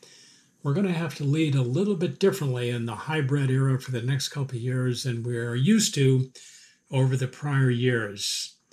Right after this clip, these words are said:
So, Charlie, a direct question to you on that one. In the era where a lot of people that work for you aren't gonna see you maybe for days at a time, they're just not in the building, uh, what does it take to lead in an era where so many people are gonna be remote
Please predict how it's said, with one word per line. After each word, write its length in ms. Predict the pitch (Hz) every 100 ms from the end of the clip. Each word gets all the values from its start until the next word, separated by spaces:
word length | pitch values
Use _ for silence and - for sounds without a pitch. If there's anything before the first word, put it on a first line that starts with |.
| _ - _ _ _
So, 180 | - -
Charlie, 360 | 135 190 156 135
a 40 |
direct 340 | 117 139 214 214
question 360 | 190 143 -
to 60 | 139
you 160 | 143 139
on 160 | 127
that 240 | 131 143 131
one. 380 | 117 113 117 - _ _ _ _ _
In 220 | 147 135 127
the 220 | 143 -
era 300 | 185 240 202
where 280 | 170 147 135
a 80 | 127
lot 240 | 143 180
of 100 | 170
people 320 | - 175 175 139
that 140 | 131
work 300 | 117 151 180
for 140 | - 160
you 400 | 147 160 160 180
aren't 180 | 135 135
gonna 260 | 143 131
see 220 | 120 -
you 320 | 185 165 165 151
maybe 320 | 143 139 135
for 180 | - 113
days 400 | 110 139 151 143
at 120 | 143
a 60 | 135
time, 340 | 123 139 139
they're 100 | 117
just 320 | 110 123 -
not 280 | 120 123 143
in 100 | 139
the 80 | 143
building, 600 | 139 165 120 107 113 - _ - - - - - - _ _ _
uh, 420 | 135 123 120 120 135 _
what 380 | 135 123 135 226
does 180 | 233 170
it 140 | 160
take 240 | - 160 135
to 100 | 139
lead 560 | 131 151 147 127 135 -
in 120 | 131
an 160 | 131
era 300 | 131 139 139
where 280 | 127 120 117
so 280 | - - 170
many 200 | 170 151
people 460 | 135 143 139 143 127
are 60 |
gonna 240 | 117 123 117
be 140 | 123
remote 540 | 123 139 165 170 175